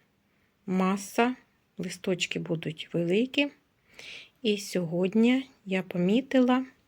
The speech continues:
я дуже здивована. Конечно, я чекала, але не очікувала, що буде так швидко. І я помітила,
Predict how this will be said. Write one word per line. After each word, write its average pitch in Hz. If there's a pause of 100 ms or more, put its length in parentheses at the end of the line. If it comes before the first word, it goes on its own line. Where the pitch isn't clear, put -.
(1080)
я 196
дуже 175
здивована. 208 (580)
Конечно, 170
я 190
чекала, 180 (880)
але 190
не 175 (400)
очікувала, 214
що 170
буде 196
так 202 (580)
швидко. 160 (1500)
І 254
я 196
помітила, 208